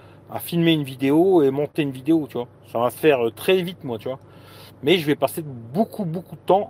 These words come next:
à tester le téléphone, tu vois. Euh, c'est la différence. Alors après, si vous voulez une belle vidéo, ben, regardez Brandon le Proctor. Et si vous voulez une vidéo qui sera pas super belle, mais au moins je vous donnerai toutes les merdes qu'il a le téléphone, ben, regardez ma vidéo, tu vois.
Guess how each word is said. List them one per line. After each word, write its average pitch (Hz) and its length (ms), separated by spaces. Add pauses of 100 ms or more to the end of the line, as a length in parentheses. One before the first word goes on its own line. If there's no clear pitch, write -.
à 127 100
tester 202 480
le 165 60
téléphone, 123 460
tu 92 120
vois. 101 80 (540)
Euh, 107 220
c'est 123 140
la 120 80
différence. 131 560 (400)
Alors 107 100
après, 151 200
si - 100
vous 139 60
voulez 139 140
une 131 80
belle 160 220
vidéo, 143 520 (340)
ben, 107 300
regardez 131 340
Brandon 135 320
le 127 100
Proctor. 147 500 (560)
Et 107 100
si - 160
vous 135 80
voulez 147 140
une 151 80
vidéo 156 280
qui - 100
sera - 140
pas 165 140
super 156 360
belle, 160 300 (180)
mais 120 100
au 135 80
moins 170 180
je 139 80
vous 135 80
donnerai 139 280 (120)
toutes - 200
les 233 120
merdes 226 320
qu'il 185 140
a 175 40
le 160 60
téléphone, 190 520 (440)
ben, 117 80
regardez 131 360
ma 131 160
vidéo, 113 380
tu - 100
vois. - 100